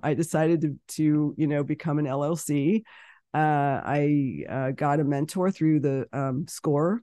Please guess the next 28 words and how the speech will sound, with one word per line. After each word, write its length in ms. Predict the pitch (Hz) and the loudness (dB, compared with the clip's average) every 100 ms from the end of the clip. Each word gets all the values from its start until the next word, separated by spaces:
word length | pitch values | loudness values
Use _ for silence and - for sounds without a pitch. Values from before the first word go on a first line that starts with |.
| - | -6
um, 540 | 139 147 147 135 139 135 - | -4 0 0 0 0 -2 -4
and, 480 | 131 139 139 139 - _ - | -2 0 0 -2 -6 _ -6
you 100 | 147 | -2
know, 80 | 143 | -2
she 220 | - 147 | -2 -2
was 120 | 160 | 0
helpful, 440 | 175 151 165 175 | -2 -2 2 2
and 120 | 180 165 | 2 0
she, 80 | - | -4
I'm 140 | 156 | -4
still 240 | 143 - 170 | -4 -2 0
working 380 | 151 156 156 147 | 0 0 -2 -2
with 100 | 156 | -2
score, 560 | - 131 143 139 147 - | -6 -4 0 0 -2 -8
um, 380 | - 131 131 147 | -6 -4 -4 -6
to 100 | - | -6
this 200 | 151 156 | -4 -4
day. 260 | - 127 156 | -2 0 0
She 300 | - 139 139 | -2 -2 0
and 200 | 143 147 - | 0 -4 -2
another 320 | 151 151 156 | -2 0 0
woman 380 | 156 156 156 143 | 0 0 0 0
are 140 | 139 | 0
both 240 | 151 147 | 0 -2
on 160 | 139 143 | 0 0
board 260 | 135 139 139 | 0 0 0
with 160 | 147 | 0
me. 280 | 147 147 220 | 2 2 0